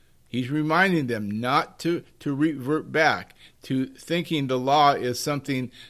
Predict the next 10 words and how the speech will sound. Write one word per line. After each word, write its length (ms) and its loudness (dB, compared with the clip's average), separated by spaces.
that 240 2
was 240 -4
part 460 2
of 180 -6
their 160 2
Christian, 640 -6
uh, 140 -6
normal 460 -2
Christian 520 -6
life. 560 -2